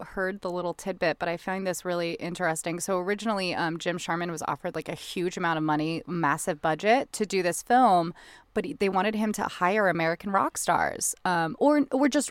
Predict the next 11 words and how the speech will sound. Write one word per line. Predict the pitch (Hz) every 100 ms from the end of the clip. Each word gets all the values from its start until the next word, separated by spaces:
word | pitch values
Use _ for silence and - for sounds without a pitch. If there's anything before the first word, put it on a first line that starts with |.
| -
uh, | 190 -
rock | 196 196 165 -
stars | 175 160
in | 156
general, | 160 147 147 151
because | 160 175 151
David | 165 156
Bowie's | 156 143 147 - -
not | 170 165 -
American, | - - -
obviously. | - - - - 135